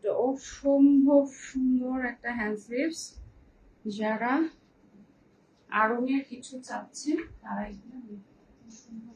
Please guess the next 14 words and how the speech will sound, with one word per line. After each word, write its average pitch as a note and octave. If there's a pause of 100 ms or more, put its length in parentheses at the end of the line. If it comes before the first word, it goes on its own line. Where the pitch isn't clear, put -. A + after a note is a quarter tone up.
সুন্দর। G#3 (100)
দামানের G#3+
কাজটা -
আমি A3
দেখিয়ে -
দিচ্ছি। - (680)
দামানের A#3+
কাজটা A#3+
দেখলেই A#3
জান G3+
ভরে G3+
যায় -
এরকম -
একটা। -